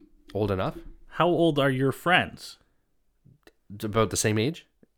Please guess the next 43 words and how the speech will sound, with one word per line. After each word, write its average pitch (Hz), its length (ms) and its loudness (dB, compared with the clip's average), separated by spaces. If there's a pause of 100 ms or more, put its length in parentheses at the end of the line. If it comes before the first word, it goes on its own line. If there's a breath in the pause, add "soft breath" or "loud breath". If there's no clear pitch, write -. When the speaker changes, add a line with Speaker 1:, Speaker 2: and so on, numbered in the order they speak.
(180)
Speaker 2:
So, 180 320 2
like, 165 360 2
at 185 160 0
this 226 160 0
Speaker 1:
Are 139 80 0
you 147 120 2
Speaker 2:
age, 139 100 4
Speaker 1:
asking 147 240 2
Speaker 2:
if 156 40 -2
Speaker 1:
if - 40 0
I'm 156 120 4
Speaker 2:
you're 170 80 4
Speaker 1:
inviting 175 140 2
Speaker 2:
asking 139 240 0
Speaker 1:
twelve-year-olds 156 640 2
Speaker 2:
people, 302 120 2
Speaker 1:
to 202 40 4
go - 0 -
to 156 60 6
Speaker 2:
no, 156 60 4
but 233 120 0
Speaker 1:
basketball? 170 200 -4
What 151 40 4
Speaker 2:
if 151 40 4
Speaker 1:
are - 40 4
you 170 80 4
Speaker 2:
you're, 139 80 2
at 160 60 2
Speaker 1:
asking? 240 200 0
Speaker 2:
this 302 140 -2
age, 208 260 4
if 185 140 4
you're 196 160 0
asking 175 400 2
someone 160 340 2
on 147 160 4
a 120 80 2
Thursday 151 760 2 (280 loud breath)
to 143 80 -6
drive 147 460 2
down 156 280 4
to 135 80 2
Toronto, 127 760 2